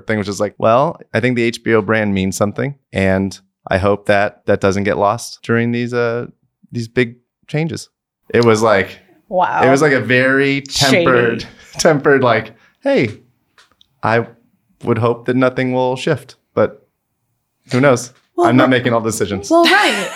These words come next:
Speaker 2: I mean, eh, H B O Max borrowing <laughs> H B O's name for programming that is not exclusively H B O's is,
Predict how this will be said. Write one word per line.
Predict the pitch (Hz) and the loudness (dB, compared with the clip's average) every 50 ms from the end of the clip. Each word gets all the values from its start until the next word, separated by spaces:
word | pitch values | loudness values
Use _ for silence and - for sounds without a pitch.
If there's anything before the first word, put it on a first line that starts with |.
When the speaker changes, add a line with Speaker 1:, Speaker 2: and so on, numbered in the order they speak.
| - | -4
Speaker 2:
I | 247 277 | -2 0
mean, | 277 294 285 254 247 247 226 - - - _ _ _ _ _ _ _ - | 2 2 2 2 2 0 -2 -6 -10 -18 _ _ _ _ _ _ _ -4
eh, | - 226 226 - - - | 0 0 0 0 0 -2
H | 220 262 254 - | -4 -4 -2 -2
B | - 277 | 0 2
O | 240 220 | 2 2
Max | 220 208 208 208 208 208 - - - - _ _ _ _ _ _ 180 - - | 2 0 0 -2 -4 -6 -8 -10 -12 -12 _ _ _ _ _ _ -20 -10 -4
borrowing | - 185 175 175 190 208 208 196 190 185 185 180 175 190 214 214 214 - - - - _ _ _ | 0 2 4 4 4 4 4 4 2 2 2 0 0 0 0 -2 -2 -4 -6 -18 -20 _ _ _
<laughs> | _ - - - - - - | _ -18 -16 -14 -14 -6 -2
H | 196 214 196 - - | 0 0 0 0 0
B | - - 208 | 0 0 0
O's | 214 208 208 214 208 | 0 0 -2 -2 -2
name | 202 226 240 226 196 185 180 196 220 | -2 0 0 0 -2 -2 -2 -4 -6
for | - 202 - | -6 -6 -6
programming | - 220 208 202 202 196 202 190 190 190 196 190 190 190 190 | -2 -2 0 0 0 0 0 0 0 0 0 -2 -2 -2 -2
that | 190 170 | -2 -2
is | 185 185 175 | -2 -4 -2
not | 160 160 170 180 | -2 0 0 0
exclusively | 185 185 - - - 208 202 202 196 190 185 185 185 180 165 165 | 0 -4 -6 -6 -4 -4 -4 -4 -4 -8 -10 -8 -6 -6 -6 -6
H | 175 170 - - | -8 -10 -10 -10
B | 170 170 | -6 -4
O's | 208 262 247 233 208 202 208 196 - - | -2 -2 -2 -2 -2 -4 -4 -6 -8 -8
is, | - 185 190 190 196 196 202 202 - - - - - | -6 -4 -4 -4 -4 -6 -6 -8 -10 -10 -10 -12 -14